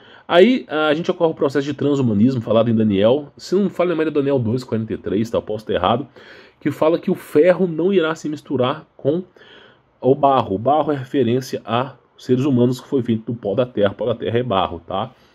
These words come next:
E aí mostra que pra sobreviver a toda essa intempérie de demônios, de inteligência artificial, começaram o processo de hibridização massiva de seres humanos. A gente conhece como cyberpunk,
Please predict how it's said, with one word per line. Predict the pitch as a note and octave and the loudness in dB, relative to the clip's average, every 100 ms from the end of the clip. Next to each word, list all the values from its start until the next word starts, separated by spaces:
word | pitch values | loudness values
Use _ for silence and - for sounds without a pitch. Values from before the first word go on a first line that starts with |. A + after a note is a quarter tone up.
| _ _ - - - | _ _ -20 -18 0
E | |
aí | G3 | 4
mostra | A3+ F3+ G3+ D#3+ | 6 4 2 -2
que | C3 C#3 | -4 -4
pra | B2+ D3+ | -2 -4
sobreviver | - D3+ D3+ C#3+ A2+ A2 C3 | -4 -4 -2 0 0 2 2
a | B2 | 0
toda | - F#3 F#3 | 0 2 2
essa | E3+ C#3+ B2+ | 2 2 2
intempérie | C#3 C3 C3 A2+ G#2+ C3 C3+ G2+ G2+ - - _ | 0 0 -2 0 0 2 4 2 -2 -12 -20 _
de | G#2+ A#2 | -6 0
demônios, | B2 G2 A#2+ B2+ F#2 | 2 4 4 4 2
de | G#2 | -2
inteligência | B2 A2+ G#2+ A#2+ | -2 0 -2 -4
artificial, | A2+ B2 B2 B2+ B2+ - - - _ | -10 -12 0 2 2 0 -14 -20 _
começaram | D#3+ E3+ F3 E3 | 0 2 2 2
o | |
processo | E3 D3 D3+ | 0 0 -2
de | C#3+ | -2
hibridização | E3 D#3+ D#3 C#3+ - D3+ | -2 -2 0 0 0 -4
massiva | D3 - C3 C3+ | -4 -4 -4 -4
de | B2+ | 0
seres | B2+ B2+ | 0 0
humanos. | D3 C3 G#2+ | 0 2 2
A | |
gente | B2+ | 0
conhece | - C3+ - | -2 -4 -4
como | C3+ | -8
cyberpunk, | B2+ C3+ D3 - D#3+ C3 | -4 -2 -2 -2 -2 -2